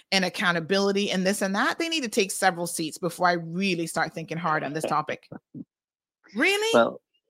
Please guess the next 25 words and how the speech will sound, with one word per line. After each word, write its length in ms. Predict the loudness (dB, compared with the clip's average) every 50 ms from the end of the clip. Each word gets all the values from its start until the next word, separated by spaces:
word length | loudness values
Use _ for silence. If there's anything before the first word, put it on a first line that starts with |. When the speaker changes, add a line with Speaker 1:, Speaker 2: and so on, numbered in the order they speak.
| _ 2
Speaker 2:
well, 160 | 2 2 2
pretty 320 | 4 4 4 4 4 4
soon, 500 | 2 0 -2 -2 -2 -2 -2 -6 -8 -10 -12 _ _
pretty 220 | -4 -4 -2 -2
soon 280 | -4 -4 -2 -2 -2 -2
it's 140 | -2 -4 -4
gonna 220 | -4 -2 0 2
look 220 | 2 2 2 2 2
like 220 | 2 0 0 0
a 80 | -4 -4 -4 -4
fraud 340 | 0 2 4 4 2 2 -2
that 220 | -4 -6 -6 -6 -4
they 160 | -4 -2 -2
don't 240 | -2 -4 -6 -8 _
call 240 | -2 0 0 0 0
you 160 | -2 -4 -6
to 140 | -8 -10 -10
the 80 | -10
bar. 420 | -4 0 2 4 4 2 0 -2 -6 _ _ _ _ _ _ _ _ _ _ _ _ _ _ _ _ _ _ _ _ _ _ _
Speaker 1:
Child, 320 | -12 -10 -8 -8 -6 -8 -6
please. 480 | -4 -4 -4 -2 -2 -2 -2 -2 -2 -2
Speaker 2:
<laughs> 1700 | -2 -2 -2 _ -6 -6 -6 -6 -6 -6 -6 -6 _ -4 -6 -6 -6 _ -8 -8 -8 -10 -12 -20 -20 _ _ _ _ _ _ _ -4 -2
Speaker 1:
I 60 | 0
mean, 200 | 0 0 2 2
the, 100 | 2